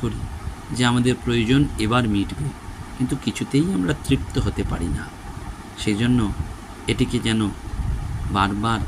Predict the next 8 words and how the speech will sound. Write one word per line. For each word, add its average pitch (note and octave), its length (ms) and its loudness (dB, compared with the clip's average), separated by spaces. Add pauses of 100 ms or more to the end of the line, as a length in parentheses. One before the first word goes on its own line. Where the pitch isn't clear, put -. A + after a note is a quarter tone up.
(100)
আমরা G2 220 -2 (160)
প্রশমিত A#2 600 -2
করতে - 260 -6
পারি। - 240 -4 (760)
বলা G#2 240 4
হয়, F2+ 280 0 (500)
"You C#3 280 8 (340)
can C3 340 6